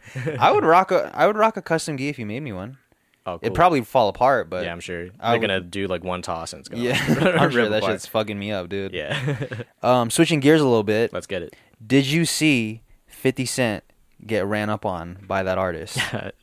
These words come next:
Speaker 2: Uh, when Mers texted it, yeah, that's wh-, uh,
Speaker 1: You s-, you didn't
Speaker 2: that's
Speaker 1: see
Speaker 2: when I
Speaker 1: that
Speaker 2: saw it.
Speaker 1: prior to him sending you that?
Speaker 2: It popped up, but I didn't, I didn't think it was all that important, so I, I watched it when
Speaker 1: And I
Speaker 2: Mers
Speaker 1: wanted
Speaker 2: sent
Speaker 1: to
Speaker 2: it.
Speaker 1: bring it up because you also,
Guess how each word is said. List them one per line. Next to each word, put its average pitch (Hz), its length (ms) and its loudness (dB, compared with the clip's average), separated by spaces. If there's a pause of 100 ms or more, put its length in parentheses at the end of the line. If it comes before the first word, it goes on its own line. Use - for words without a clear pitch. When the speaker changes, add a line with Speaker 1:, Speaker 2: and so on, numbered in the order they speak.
Speaker 2:
Uh, 98 160 -2
when 95 220 -6
Mers 90 240 -6
texted 82 260 -12
it, 80 120 -12
yeah, 82 180 -8
that's 82 180 -8
wh-, - 420 -16
uh, 104 280 0
Speaker 1:
You 156 60 6
s-, 156 120 2
you 143 60 -2
didn't 147 160 2
Speaker 2:
that's 131 80 -2
Speaker 1:
see 131 100 0
Speaker 2:
when 127 60 4
I 120 60 6
Speaker 1:
that 117 120 2
Speaker 2:
saw - 80 -12
it. - 140 -20
Speaker 1:
prior 110 320 2
to 107 180 -8
him 104 180 -6
sending 104 300 -6
you 113 80 -4
that? 120 220 -4
Speaker 2:
It 127 100 2
popped 156 240 4
up, 143 140 6
but 131 100 6
I 123 80 6
didn't, 120 240 -4
I 120 60 0
didn't 127 160 0
think 131 100 0
it 120 40 4
was 110 100 2
all 104 140 4
that 101 140 4
important, 90 460 -4
so 90 380 -4
I, 87 200 -8 (520)
I 92 100 -6
watched 82 340 -6
it 82 80 -12
when 82 100 -12
Speaker 1:
And 139 80 -4
I - 100 2
Speaker 2:
Mers 160 40 6
Speaker 1:
wanted 165 140 6
Speaker 2:
sent - 40 -4
Speaker 1:
to 170 40 4
Speaker 2:
it. 147 60 -2
Speaker 1:
bring 156 160 4
it 147 60 6
up 143 120 6
because 127 260 -6
you 175 200 2
also, 131 640 4